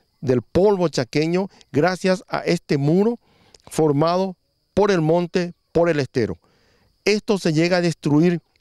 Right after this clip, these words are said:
y Asunción quedará totalmente indefensa desde el punto de vista ambiental ante lo que significa todo el embate del viento norte y del polvo en los largos meses de verano.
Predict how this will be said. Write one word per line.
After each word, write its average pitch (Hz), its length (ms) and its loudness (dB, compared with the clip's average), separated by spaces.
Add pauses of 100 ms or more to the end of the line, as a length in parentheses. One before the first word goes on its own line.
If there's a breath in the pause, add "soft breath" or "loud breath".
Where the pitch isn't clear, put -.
(200)
y 156 80 2
Asunción 151 500 -2
quedará 151 300 0
totalmente 170 720 -2
indefensa 147 580 -2 (300 loud breath)
desde 113 140 0
el 110 60 -2
punto 175 380 0
de 160 60 0
vista 156 180 -4
ambiental 156 500 -2 (360 loud breath)
ante 147 260 -2
lo 151 100 -2
que 147 120 -4
significa 160 720 -2 (480)
todo 190 240 0
el 185 60 2
embate 165 560 0
del 131 200 -2
viento 165 400 0
norte 165 500 -2 (280)
y 135 40 -2
del 131 140 2
polvo 165 420 -2
en 156 80 -2
los 131 120 -2
largos 147 480 -2
meses 135 400 -2
de 143 100 -2
verano. 117 340 -2